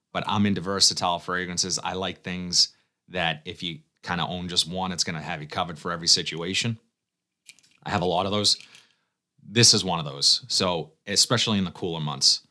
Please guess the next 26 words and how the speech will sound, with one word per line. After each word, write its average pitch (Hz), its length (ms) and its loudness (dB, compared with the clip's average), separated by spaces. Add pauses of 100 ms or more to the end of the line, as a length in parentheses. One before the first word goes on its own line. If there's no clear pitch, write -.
(420)
it's - 140 -2
gonna 92 160 0
be 87 260 -4
easy 123 240 2
to 110 100 4
wear 101 220 2
to 95 80 -2
work. 92 460 -6 (320)
You 90 140 -16
can 87 220 -4
definitely 95 380 0
pull 92 200 -6
it 87 60 -4
off 85 240 -6
there, 82 360 -2 (400)
and 85 320 -4
it's 78 160 -4
gonna 78 380 -8 (560)
take 87 220 0
you 85 80 -4
into 85 160 -6
the 78 100 -6
evening 78 340 -8
as 76 100 -8
well. 67 220 -8
So 73 320 0